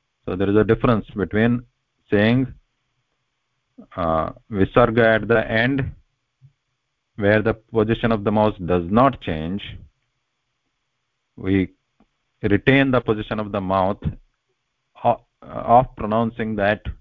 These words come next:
vowel, and then just continue, uh, pushing the breath out there. Oh.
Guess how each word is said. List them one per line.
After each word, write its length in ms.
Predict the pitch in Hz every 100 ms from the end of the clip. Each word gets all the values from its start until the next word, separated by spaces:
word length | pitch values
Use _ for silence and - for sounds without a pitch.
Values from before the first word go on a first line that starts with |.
| _
vowel, 480 | 92 104 104 78 104 _ _ _ _ _ _ _ _ _ _
and 200 | 117 123
then 300 | 131 151 165 - _ - 120
just 280 | 120 120 - - _ -
continue, 640 | 110 110 120 113 113 127 131 - _ _ _ -
uh, 360 | 104 90 90 - - _ _ _ _ _ _ - _ _ _
pushing 340 | 123 117 120 113
the 80 | 104
breath 320 | 85 104 - - 107
out 220 | 95 82
there. 180 | 71 - 139
Oh. 280 | 120 -